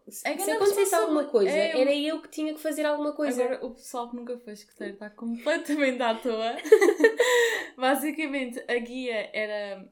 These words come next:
Speaker 2: a responsável pelo,
Speaker 1: Sim.
Speaker 2: pelo teu, como é que se chama?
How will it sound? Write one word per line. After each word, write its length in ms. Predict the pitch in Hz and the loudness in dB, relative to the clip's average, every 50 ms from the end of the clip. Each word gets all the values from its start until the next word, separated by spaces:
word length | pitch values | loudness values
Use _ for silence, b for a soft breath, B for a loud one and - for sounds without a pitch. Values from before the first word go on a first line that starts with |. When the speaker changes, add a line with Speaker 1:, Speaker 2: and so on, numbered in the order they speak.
| _ _ _ _ _ | _ _ _ _ _
Speaker 2:
a 100 | - 214 | -12 -12
responsável 760 | 220 - - - - 233 233 - 247 240 240 226 214 202 196 196 | -12 -12 -14 -12 -10 -10 -8 -6 -4 -2 -2 -2 -4 -6 -8 -10
pelo, 200 | - - 190 180 | -12 -14 -14 -12
Speaker 1:
Sim. 560 | 180 185 180 190 180 180 175 175 175 175 185 _ _ _ _ | -10 -6 -6 -6 -6 -6 -12 -16 -18 -20 -20 _ _ _ _
Speaker 2:
pelo 280 | - 202 202 196 196 196 | -18 -16 -16 -16 -16 -18
teu, 500 | 196 - 202 190 190 196 190 190 190 185 185 185 220 _ | -16 -16 -16 -16 -16 -18 -20 -20 -20 -20 -20 -20 -20 _
como 160 | _ - 214 208 | _ -20 -20 -20
é 60 | 214 | -20
que 60 | 208 | -20
se 80 | - - | -20 -18
chama? 280 | 233 226 202 190 190 | -18 -18 -18 -20 -20